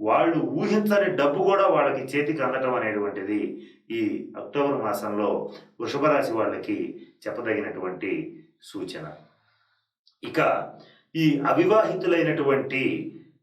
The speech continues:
వాళ్ళు ఎవరైతే వృషభ రాశి వాళ్ళు ఉంటారో ఈ మాసంలో వీళ్ళకి ఖచ్చితంగా వాళ్ళకి మనసుకు తోచినటువంటి, మనసుకు నచ్చినటువంటి వాళ్ళకంటే ఇవా-, వాళ్ళ ఊహ కంటే కూడా మంచి ఉన్నతమైనటువంటి సంబంధం కుదరటం ఈ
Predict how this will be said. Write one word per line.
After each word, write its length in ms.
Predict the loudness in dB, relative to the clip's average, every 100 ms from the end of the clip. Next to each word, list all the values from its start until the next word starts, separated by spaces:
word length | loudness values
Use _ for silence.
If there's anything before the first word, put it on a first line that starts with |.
| -2
వాళ్ళు 260 | 2 2 4
ఎవరైతే 480 | 4 4 4 2 2
వృషభ 320 | 0 0 2
రాశి 280 | 4 4 2
వాళ్ళు 260 | 2 2
ఉంటారో 680 | 0 2 2 4 2 0 -6 -14 -6
ఈ 100 | -2
మాసంలో 800 | 2 2 2 2 2 2 0 -4 -8 -2
వీళ్ళకి 680 | 0 2 0 0 0 -4 -12 -2
ఖచ్చితంగా 640 | 0 0 -4 0 2 4 4
వాళ్ళకి 460 | 4 2 0 -4
మనసుకు 500 | -2 0 0 -4 -2
తోచినటువంటి, 800 | 2 2 2 0 2 2 0 -2
మనసుకు 460 | 0 0 0 -2 -6
నచ్చినటువంటి 1200 | -2 -2 0 2 4 4 4 2 -2 -2 -4 -12 -16 -2
వాళ్ళకంటే 640 | 2 4 2 2 2 2 2 2 -2 -10 -12 -4
ఇవా-, 280 | 2 2 4
వాళ్ళ 180 | 4 4 4 4
ఊహ 100 | 4 6 4
కంటే 240 | 2 2 2
కూడా 240 | 4 4 2 0
మంచి 220 | -2 -2 0
ఉన్నతమైనటువంటి 720 | 2 4 4 4 4 4 2 2
సంబంధం 440 | 0 0 0 -2 -2
కుదరటం 420 | -2 0 0 -2 -2 -8 -14 _
ఈ 100 | -8